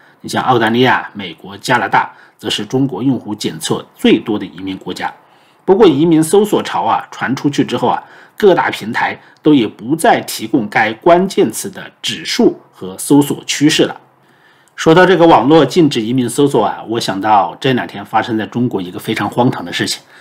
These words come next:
不是前段时间嘛，那个赵立坚就说，在疫情期间，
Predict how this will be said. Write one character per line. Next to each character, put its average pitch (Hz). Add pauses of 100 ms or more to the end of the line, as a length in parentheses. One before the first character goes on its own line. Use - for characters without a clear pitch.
(260)
不 117
是 127
前 107
段 131
时 117
间 107
嘛， 98
那 101
个 95
赵 120
立 107
坚 104 (300)
就 123
说， 117
在 113
疫 165
情 107
期 -
间， 117